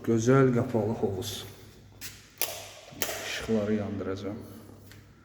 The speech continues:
Bu gözəlliyə baxın, əziz dostlar.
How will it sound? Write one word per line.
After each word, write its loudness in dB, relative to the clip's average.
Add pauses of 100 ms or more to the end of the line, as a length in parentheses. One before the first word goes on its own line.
(580)
Bu -2
gözəlliyə 8
baxın, 4
əziz -2
dostlar. -8